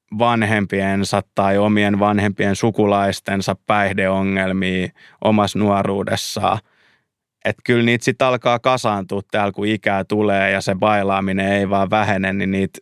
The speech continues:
sosiaalisia ongelmia alkaa tulee enemmän ja enemmän. Niin ehkä siihen on niinku tullut jo nuoruudesta jotain kriittisempää suhtautumista. Sit toisaalta toi niinku sosiaalisen median käyttö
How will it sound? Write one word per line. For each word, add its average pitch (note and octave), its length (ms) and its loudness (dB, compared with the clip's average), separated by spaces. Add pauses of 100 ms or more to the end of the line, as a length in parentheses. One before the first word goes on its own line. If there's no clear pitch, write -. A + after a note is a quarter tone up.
sosiaalisia G2+ 720 0
ongelmia G2 540 2
alkaa G2 320 -2
tulee G2+ 460 2
enemmän F#2+ 360 0
ja F#2+ 180 2
enemmän. G2 540 0 (580)
Niin - 280 -4
ehkä A#2+ 320 0
siihen A#2 440 2
on A2+ 160 2
niinku A2+ 200 0 (100)
tullut A#2+ 380 2
jo G#2 140 2
nuoruudesta A2 760 0
jotain G2 320 0
kriittisempää G2 800 -2
suhtautumista. G2 1080 -2 (420)
Sit - 220 -4 (120)
toisaalta A#2 600 0
toi G#2+ 280 -2
niinku G2+ 460 -4 (540)
sosiaalisen G#2+ 800 0
median G#2 640 0 (560)
käyttö G#2+ 680 -2